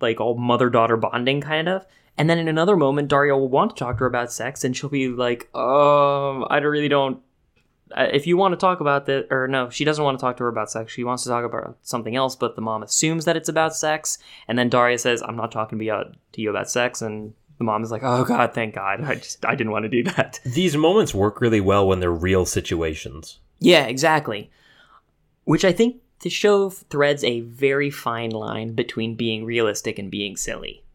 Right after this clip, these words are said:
Speaker 2: Yes.
Speaker 1: Like, th-,
Speaker 2: And when
Speaker 1: there's
Speaker 2: it
Speaker 1: a
Speaker 2: dips
Speaker 1: mo-
Speaker 2: too far into that silliness, it, it works to its detriment, 'cause these are fun characters, but you can't rip the ground out from under them.
Speaker 1: So, like,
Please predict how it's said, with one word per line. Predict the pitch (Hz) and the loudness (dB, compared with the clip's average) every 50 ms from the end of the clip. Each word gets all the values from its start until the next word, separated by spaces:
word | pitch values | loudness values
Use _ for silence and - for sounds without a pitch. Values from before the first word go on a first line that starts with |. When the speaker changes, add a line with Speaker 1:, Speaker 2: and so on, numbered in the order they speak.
| _ _ _ _ | _ _ _ _
Speaker 2:
Yes. | - 110 92 76 - - _ _ _ _ _ _ _ _ _ _ | 0 0 0 0 -4 -10 _ _ _ _ _ _ _ _ _ _
Speaker 1:
Like, | - 151 151 151 151 151 147 - - - _ _ _ _ _ _ _ | 0 2 4 4 4 2 0 -6 -16 -20 _ _ _ _ _ _ _
th-, | 151 151 - - | -12 -10 -6 -4
Speaker 2:
And | |
when | 131 - | 2 4
Speaker 1:
there's | 185 196 - | 4 6 6
Speaker 2:
it | 196 | 6
Speaker 1:
a | 190 | 6
Speaker 2:
dips | 196 190 | 6 6
Speaker 1:
mo- | 190 190 | 4 4
Speaker 2:
too | 208 185 | 2 0
far | - - 185 175 165 156 143 | 2 4 4 6 6 6 4
into | 135 127 131 | 4 4 4
that | 120 110 - - | 4 2 2 2
silliness, | - 120 120 117 110 95 85 85 82 - | 2 4 6 6 4 4 2 -2 -2 -4
it, | 92 - - _ | -6 -6 -6 _
it | - 113 104 98 - _ _ _ | 0 0 0 0 -2 _ _ _
works | - 107 110 104 - - | 0 0 0 0 0 0
to | 117 101 | 0 0
its | 92 - | 0 0
detriment, | - 104 107 - - 98 85 85 - | 0 0 2 2 0 -4 -4 -4 -6
'cause | - 101 | -4 0
these | 104 151 165 151 | 2 2 2 2
are | 131 | 0
fun | - - - 135 131 120 107 | -2 0 0 2 2 2 0
characters, | - - 120 123 123 117 107 - - 90 85 85 85 85 85 - - _ _ _ _ _ _ _ _ _ _ _ _ _ _ _ _ - | 0 2 4 4 4 4 2 0 -2 -2 -2 -2 -4 -6 -10 -14 -20 _ _ _ _ _ _ _ _ _ _ _ _ _ _ _ _ -2
but | 107 123 120 | 0 0 0
you | 117 110 | 0 -2
can't | - - 190 160 117 | -2 0 2 2 4
rip | 117 131 127 - | 4 2 2 2
the | 110 | -2
ground | 95 104 117 117 107 107 | 2 4 4 6 6 6
out | 104 98 95 | 4 2 2
from | - 92 90 | 0 0 0
under | 98 95 85 76 | 0 0 -2 -6
them. | 71 69 69 80 - _ _ _ _ _ _ _ | -8 -10 -12 -14 -16 _ _ _ _ _ _ _
Speaker 1:
So, | - - 240 226 202 | -2 0 2 4 4
like, | 190 170 151 143 - - | 4 2 0 -2 -8 -20